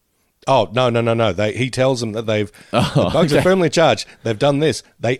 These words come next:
Speaker 1: ate the whatever.
Speaker 2: Oh, I
Speaker 1: What?
Speaker 2: don't know. I can't remember. What was it?
Speaker 1: They ate the comment book.
Speaker 2: Oh, that's right. Yes. The comment book,
Speaker 1: Mm.
Speaker 2: yes.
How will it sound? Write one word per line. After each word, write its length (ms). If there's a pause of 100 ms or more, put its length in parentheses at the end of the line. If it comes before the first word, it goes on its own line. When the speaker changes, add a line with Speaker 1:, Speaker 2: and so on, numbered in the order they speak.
Speaker 1:
ate 200
the 360
whatever. 440 (320)
Speaker 2:
Oh, 360
I 60
Speaker 1:
What? 100
Speaker 2:
don't 140
know. 180
I 60
can't 160
remember. 220
What 160
was 180
it? 180 (280)
Speaker 1:
They 220
ate 140
the 60
comment 440
book. 380 (760)
Speaker 2:
Oh, 300
that's 300
right. 360
Yes. 720 (140)
The 60
comment 300
book, 200
Speaker 1:
Mm. 40
Speaker 2:
yes. 320